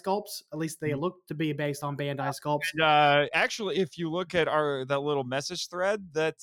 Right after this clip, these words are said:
Speaker 2: uh, where we're getting some stuff like this, Danny actually sent us that there are more.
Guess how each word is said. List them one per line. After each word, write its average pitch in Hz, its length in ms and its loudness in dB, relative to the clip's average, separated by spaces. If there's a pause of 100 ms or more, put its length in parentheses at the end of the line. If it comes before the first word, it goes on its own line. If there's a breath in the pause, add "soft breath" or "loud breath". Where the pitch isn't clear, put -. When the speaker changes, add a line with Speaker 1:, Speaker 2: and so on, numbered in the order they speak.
(160)
Speaker 2:
uh, 147 120 -2
where 143 340 0
we're 139 160 -2
getting 147 280 -2
some 175 140 -10
stuff 175 200 -8
like 170 140 -6
this, 190 200 -6
Danny 175 460 -2
actually 160 500 -2
sent 170 320 -8
us 170 300 -2 (720)
that 214 100 -4
there 202 220 2
are 190 60 0
more. 143 560 0